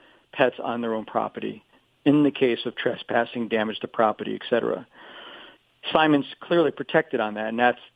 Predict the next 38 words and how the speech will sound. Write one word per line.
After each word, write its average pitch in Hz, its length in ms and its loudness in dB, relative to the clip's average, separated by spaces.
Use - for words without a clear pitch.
the, 151 200 2
that 143 200 4
is 131 140 -8
the 127 60 -12
basis 127 460 -4
upon 117 340 -6
which 110 200 -6
our 120 180 2
insurance 131 380 -2
company 113 340 -6
denied 113 460 2
their 104 140 0
claim. - 460 -6
But 139 140 2
there's 135 300 2
twenty-two 160 440 -2
dash 135 260 4
three 147 140 -6
five 117 320 2
eight, 160 320 2
and - 80 -12
if - 120 -14
you 120 100 -6
look 127 200 -2
it 120 80 0
up, 127 320 2
basically 165 500 0
what 131 180 0
that 123 180 2
does, 117 480 2
it - 180 -14
gives 165 280 -2
the 131 380 -4
animal 160 240 2
control 143 400 4
officer 123 380 -4
wide 123 360 -2
latitude 131 560 0